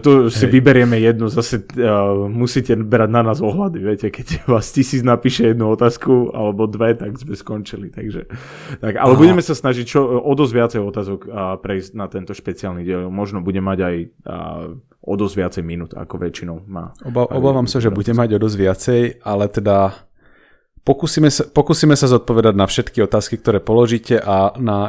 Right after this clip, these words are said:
Speaker 2: Instagrame taká možnosť, že ja dám takú tú stories, kde je okienko, do ktorého sa dá písať. Ak nepoužívate Instagram, tak poproste niekoho a my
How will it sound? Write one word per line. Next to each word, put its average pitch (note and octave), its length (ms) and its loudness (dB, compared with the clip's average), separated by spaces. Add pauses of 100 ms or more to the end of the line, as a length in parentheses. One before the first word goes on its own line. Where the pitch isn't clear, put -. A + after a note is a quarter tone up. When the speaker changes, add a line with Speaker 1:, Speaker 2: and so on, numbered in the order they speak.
Speaker 2:
Instagrame A#2+ 560 2
taká A2 240 -2
možnosť, A2 400 0
že G2+ 160 0 (240)
ja G#2+ 80 2
dám G#2 160 0
takú - 240 -4
tú - 80 -12
stories, B2 560 2
kde G#2 160 2
je G2+ 80 0
okienko, A#2 320 0
do G#2 160 0
ktorého G#2+ 240 0
sa G2+ 160 -2
dá G2+ 80 2
písať. C3 560 -4 (800)
Ak - 480 0
nepoužívate A#2 520 2
Instagram, G#2+ 480 0
tak G2+ 160 -4
poproste - 400 -4
niekoho A2 520 0
a A2 80 -2
my G2+ 480 0